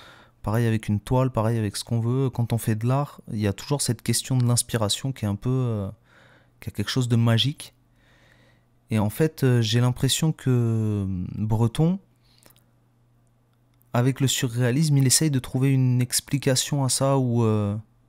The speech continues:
ou en tout cas à travailler sur ce que peut être l'inspiration et comment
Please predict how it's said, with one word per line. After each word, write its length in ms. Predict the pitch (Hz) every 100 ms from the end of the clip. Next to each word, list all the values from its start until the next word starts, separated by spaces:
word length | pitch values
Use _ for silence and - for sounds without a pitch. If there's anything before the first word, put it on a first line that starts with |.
| _ _ _ _ _ _
ou 140 | - 123
en 80 | 120
tout 140 | 127
cas 200 | 139 156
à 60 | 127
travailler 540 | - 143 139 139 151
sur 260 | - - -
ce 240 | - - -
que 120 | 147
peut 260 | 131 147 -
être 260 | 147 -
l'inspiration 680 | 135 127 - 120 120 - 160
et 100 | 151
comment 680 | 117 - 135 135 147 160 175